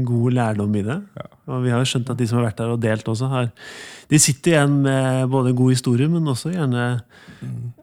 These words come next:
Speaker 1: det er mye suksess da, som kommer av at de har krasjet og funnet en annen løsning på det det egentlig
Speaker 2: De skal
Speaker 1: handler om.
Speaker 2: føle seg rimelig dum, de som ikke har gått på trynet en gang, vet du, for å si det sånn.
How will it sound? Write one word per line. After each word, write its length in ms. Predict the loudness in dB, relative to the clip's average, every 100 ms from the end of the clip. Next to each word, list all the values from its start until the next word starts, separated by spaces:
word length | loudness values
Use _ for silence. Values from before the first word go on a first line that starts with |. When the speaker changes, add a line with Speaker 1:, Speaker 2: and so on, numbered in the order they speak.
| -20 -18 -12 0
Speaker 1:
det 80 | 2
er 60 | 4
mye 160 | 4
suksess 440 | 2 -2 -2 0 0
da, 60 | -2
som 160 | -4
kommer 300 | -2 -2 0 -2
av 140 | -4
at 60 | -4
de 60 |
har 280 | -4 -4 -4 -6 -8 -10 -8
krasjet 320 | -2 -2 -2
og 540 | -4 -4 -2 -2 -4 -4
funnet 160 | -2 0
en 60 |
annen 240 | 0 0 0
løsning 380 | -2 -4 -8 -6
på 80 | -6
det 100 | -6 -6
det 80 | -6
egentlig 260 | -6 -6
Speaker 2:
De 0 |
skal 80 | -6
Speaker 1:
handler 200 | -4 -4
om. 40 |
Speaker 2:
føle 160 | -2 -2
seg 220 | -2 0
rimelig 420 | 2 2 2 0 2
dum, 220 | 2 2
de 100 | 0
som 100 | -2
ikke 140 | -2 -2
har 60 |
gått 100 | -4
på 80 | -4
trynet 240 | 0 0 2
en 80 |
gang, 140 | 2 2
vet 100 | 2
du, 140 | 0
for 160 | 0 0
å 40 |
si 160 | 0 0
det 80 | -2 -4
sånn. 360 | -4 -2 -2